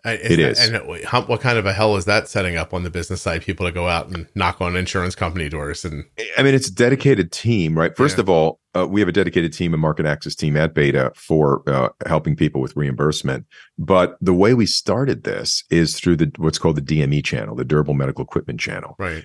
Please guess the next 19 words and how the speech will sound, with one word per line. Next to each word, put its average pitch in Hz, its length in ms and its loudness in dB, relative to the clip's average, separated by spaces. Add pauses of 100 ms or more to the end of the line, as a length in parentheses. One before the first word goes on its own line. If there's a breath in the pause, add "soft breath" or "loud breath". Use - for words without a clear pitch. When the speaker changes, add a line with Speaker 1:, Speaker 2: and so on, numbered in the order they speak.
(100)
Speaker 2:
And 90 260 4
through 143 160 4
the 156 80 2
D 98 140 4
M 85 80 4
E 82 80 2
channel, 80 360 2
you 85 140 0
have 80 200 0
distributors 98 420 -2
across - 240 2
the - 80 -6
country, 110 340 -2
and 85 140 -6
each 135 240 2
distributor 110 560 0 (120)
has - 140 -2
set 98 280 0
up, - 260 -2